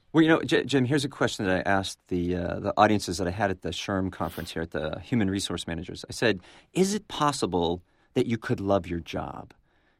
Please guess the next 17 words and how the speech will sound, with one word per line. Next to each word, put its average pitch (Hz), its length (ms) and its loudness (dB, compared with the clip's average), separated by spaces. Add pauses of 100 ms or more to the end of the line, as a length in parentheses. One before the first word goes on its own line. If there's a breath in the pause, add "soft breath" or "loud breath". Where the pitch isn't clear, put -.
And, 123 200 2
and 127 180 6
that 165 180 10
one 151 120 8
throws 107 300 4
everybody - 480 -6
because, 143 540 2
you 165 80 4
know, 156 200 2
the 127 140 -6
work 143 280 2
is 147 100 2
a 143 40 -2
four-letter 117 380 2
word 90 460 0
and, 98 360 -4
and 107 220 -2